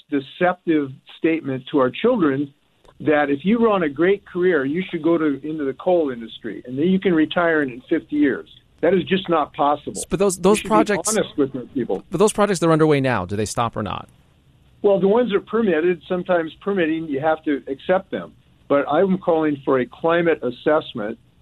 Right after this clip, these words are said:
Speaker 1: that when we look at large fossil fuel infrastructure projects, if they're inconsistent with the science, we simply do not permit them going forward. And let's put these people to work in the jobs that are increasing. And we need to look at the reality.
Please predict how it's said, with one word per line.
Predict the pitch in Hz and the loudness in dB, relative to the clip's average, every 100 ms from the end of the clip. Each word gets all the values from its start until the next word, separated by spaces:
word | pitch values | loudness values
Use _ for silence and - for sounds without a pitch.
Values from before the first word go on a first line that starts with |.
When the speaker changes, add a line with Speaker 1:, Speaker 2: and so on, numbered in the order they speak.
| _ - | _ -4
Speaker 1:
that | 135 131 | 0 2
when | 143 147 | 2 2
we | 135 | 2
look | 135 170 190 | 4 2 2
at | 160 | 0
large | 135 143 151 139 - | 2 2 2 0 0
fossil | 143 143 139 113 | 0 0 -6 -2
fuel | 151 143 135 | 0 2 0
infrastructure | 170 180 - 127 117 117 | -2 -4 -2 -2 -2 -6
projects, | - 113 104 107 117 - - _ - | -2 0 0 0 -2 -6 -20 _ -2
if | 156 | 0
they're | 165 143 | 2 2
inconsistent | 196 220 220 185 - 185 180 151 | 2 2 2 0 0 -2 0 0
with | 139 | 0
the | 135 123 | 0 -4
science, | 170 180 127 135 - | 0 2 2 -2 -4
we | 131 135 | -6 -2
simply | 170 156 147 | -2 2 2
do | 139 | 2
not | 131 135 - | 2 0 -2
permit | 143 135 135 | 0 2 2
them | 135 123 | 0 0
going | 127 123 120 113 | 2 2 0 -2
forward. | 131 123 92 82 - - - | 2 2 2 -2 -12 -20 -8
And | 135 156 | 0 2
let's | 226 | 2
put | - 233 - | 2 0 0
these | 180 - | -2 -2
people | 202 202 156 | -2 0 2
to | 139 | 4
work | 160 190 165 143 | 4 2 0 -2
in | 143 | -6
the | |
jobs | 127 143 147 139 | 0 2 2 0
that | 151 | 0
are | 147 233 | 2 2
increasing. | 190 - 127 113 113 98 _ _ _ | -2 -4 -6 -6 -12 -14 _ _ _
And | - | 0
we | 240 | 2
need | 349 294 | 4 4
to | 208 | 4
look | 214 247 | 2 2
at | 196 | -2
the | 175 | 0
reality. | 156 156 190 147 | 2 4 2 0